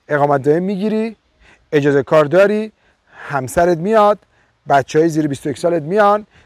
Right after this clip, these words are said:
تحصیل بچه‌هات رایگانه، اه، همسرتون اجازه کار فول تایم داره، می‌تونی بیزنس تو از همون لحظه‌ای که رسیدی شروع کنی. دولت چک کرده، گفته: «آقا، این بیزنس پلن عالیه، تو بیای اینجا نتیجه می‌ده، به خاطر اصلاً اون بیزنس پلن ما بهت اقامت می‌دیم.»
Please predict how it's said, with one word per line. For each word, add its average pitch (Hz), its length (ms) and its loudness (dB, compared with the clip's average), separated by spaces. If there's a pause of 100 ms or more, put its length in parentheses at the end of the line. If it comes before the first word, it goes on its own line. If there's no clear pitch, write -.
(100)
تحصیل 139 380 -6
بچه‌هات 156 360 0
رایگانه، 190 640 0 (720)
اه، 147 520 4 (160)
همسرتون 156 460 -2
اجازه 147 140 -6
کار 170 160 0
فول 147 180 -6
تایم 208 240 0
داره، 214 400 2 (500)
می‌تونی 151 260 -8
بیزنس 156 260 -4
تو - 80 -4
از 180 100 0
همون 190 160 0
لحظه‌ای 160 280 2
که 170 80 -4
رسیدی 156 180 -8
شروع 160 240 -8
کنی. 214 400 -4 (680)
دولت 202 500 4
چک 285 340 -2
کرده، 226 400 0
گفته: 214 320 -2
«آقا، 262 200 0
این 226 180 -2
بیزنس 196 300 -4
پلن 220 340 -2
عالیه، 208 640 0
تو 180 140 -4
بیای 185 280 0
اینجا 185 580 2
نتیجه 190 400 -4
می‌ده، 202 140 -4
به 160 80 -4
خاطر 175 300 -6
اصلاً 240 220 -2
اون 262 120 -6
بیزنس 196 280 -6
پلن 240 180 -2
ما 302 120 2
بهت 254 120 4
اقامت 170 380 -2
می‌دیم.» 107 260 -16